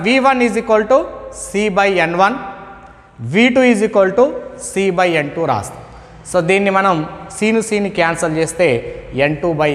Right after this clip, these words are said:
n one వస్తుంది. అంటే, so, n two one is equal to n two by n one.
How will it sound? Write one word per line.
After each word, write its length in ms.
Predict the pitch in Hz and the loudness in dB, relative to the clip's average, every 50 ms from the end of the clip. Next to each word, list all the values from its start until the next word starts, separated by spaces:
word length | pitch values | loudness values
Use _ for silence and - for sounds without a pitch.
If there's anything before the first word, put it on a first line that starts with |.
| 135 127 | 0 0
n 80 | 127 123 123 | -2 -2 -2
one 120 | 127 135 120 | -2 -4 -4
వస్తుంది. 280 | - - - - - - - - - - - 139 | -6 -8 -12 -14 -16 -18 -18 -20 -20 -8 -4 -4
అంటే, 180 | 151 156 226 269 302 - - - - - - - - - | 0 0 0 0 0 -2 -12 -14 -16 -18 -18 -18 -6 -2
so, 80 | 165 151 151 170 190 | -2 0 2 2 2
n 120 | 220 254 240 254 | 0 0 0 2
two 80 | 277 269 262 247 | 2 4 4 4
one 160 | 233 226 220 208 202 | 4 2 0 -2 -2
is 80 | 175 190 185 | -2 -4 -2
equal 260 | - 180 170 160 156 147 175 | 0 0 2 2 0 0 -2
to 60 | 170 143 120 - - - - - - - 123 143 156 175 | -4 -4 -4 -8 -12 -18 -20 -20 -14 -6 -2 0 0 0
n 100 | 214 269 285 - - - - - - - - - - - | 0 -2 -4 -6 -12 -16 -18 -20 -20 -20 -20 -20 -4 0
two 100 | 190 185 175 160 170 | 2 2 4 4 4
by 100 | 170 165 156 160 - - - - 123 135 135 | 4 4 2 0 -4 -10 -10 -6 -2 -2 -2
n 120 | 135 135 127 123 | -2 -2 -2 -4
one. 160 | 113 95 | -4 -4